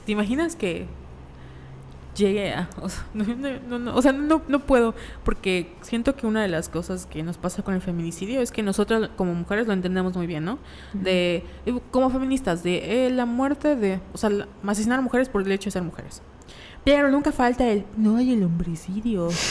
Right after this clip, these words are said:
Speaker 2: <laughs>
Speaker 1: de, ¿qué significa cuando, o sea, no es que te maten por ser mujer, así de que, "Oh, ya soy una mujer, mátame"? Es como todo lo que involucra ser mujer, ¿no? Como par-, ser parte de la cultura de violación, ser parte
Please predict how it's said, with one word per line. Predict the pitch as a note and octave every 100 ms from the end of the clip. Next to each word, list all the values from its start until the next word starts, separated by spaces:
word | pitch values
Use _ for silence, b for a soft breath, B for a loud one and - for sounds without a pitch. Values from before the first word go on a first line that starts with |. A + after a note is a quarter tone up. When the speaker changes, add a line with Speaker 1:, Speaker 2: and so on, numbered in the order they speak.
| C#4
Speaker 2:
<laughs> | G#3 A3+ G3
Speaker 1:
de, | F#3 F3+ F3 E3+ D#3+ D#3+ - -
¿qué | A#3+
significa | A#3+ A3+ G#3+ G#3 G#3
cuando, | G3 F3+ E3+ D3 F3+
o |
sea, | F#3+ F#3+
no | G3 G#3 A#3+
es |
que | B3+
te | B3 F#3
maten | F#3 F3 G3 G3
por | E3+
ser | - F3 D#3+ D#3+ - - -
mujer, | - E3+ - E3+ G#3
así | F#3+ F#3
de | E3+
que, | -
"Oh, | F#4
ya | F4
soy | C4 F4+
una | F#4
mujer, | A#3 C#4 A3+
mátame"? | E4 A3+ C#3+ - B B B B
Es | - -
como | C4 B3
todo | G3 A#3 D4
lo | B3+ -
que | G3
involucra | F#3 F3+ F#3 F3+
ser | F3+ E3
mujer, | D#3+ D#3+ C3+
¿no? | D#3 C4+
Como | - F#3+ F3 E3 - -
par-, | F#3+ -
ser | G3+ F#3
parte | E3 E3+
de | F3
la |
cultura | E3 E3+ E3+ E3+
de |
violación, | F#3+ G3+ A#3+ - D#4+ D4+ D4 C4+
ser | A#3+
parte | G3+ F3 E3 E3+